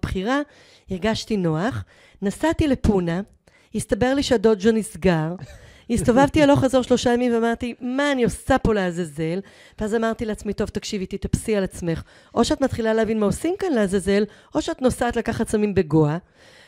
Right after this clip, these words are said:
ולקחתי יום של מדיטציות, אינטרו כזה למדיטציות, נשארתי באשרם חודש,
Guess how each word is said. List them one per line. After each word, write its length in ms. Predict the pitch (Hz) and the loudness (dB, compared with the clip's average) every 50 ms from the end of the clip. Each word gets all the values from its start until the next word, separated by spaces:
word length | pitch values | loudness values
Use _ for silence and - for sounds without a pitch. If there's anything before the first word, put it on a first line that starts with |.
| _ - | _ -14
ולקחתי 720 | 175 156 175 220 214 214 208 208 - - 254 - - 294 | -10 -4 0 0 2 2 2 0 0 -2 -4 -2 -2 0
יום 260 | 285 277 269 269 269 | 0 2 2 2 0
של 160 | 262 - 262 240 | -2 -2 0 0
מדיטציות, 680 | 226 208 185 190 - - 214 196 180 - - 240 233 - | 0 0 -2 -4 -4 -4 -4 -4 -4 -4 -4 -6 -4 -4
אינטרו 380 | 254 247 220 - 220 202 190 | -4 -4 -2 -2 -2 -2 -2
כזה 260 | - 196 170 185 196 | -2 -4 -2 -2 -2
למדיטציות, 840 | 190 196 196 185 175 180 - - 180 165 151 - - 196 185 196 - - - - _ _ _ _ | 0 0 -2 -2 -2 -6 -4 -4 -4 -4 -6 -4 0 0 0 0 0 -4 -14 -20 _ _ _ _
נשארתי 380 | 202 190 - 247 240 247 - 269 | -6 -4 -2 -2 0 0 0 0
באשרם 420 | 214 226 214 202 - - 220 208 | 2 2 2 0 0 -4 -4 -2
חודש, 600 | 190 - - 185 165 156 160 165 180 - - - | 0 2 2 2 2 2 0 -2 -2 -4 -8 -10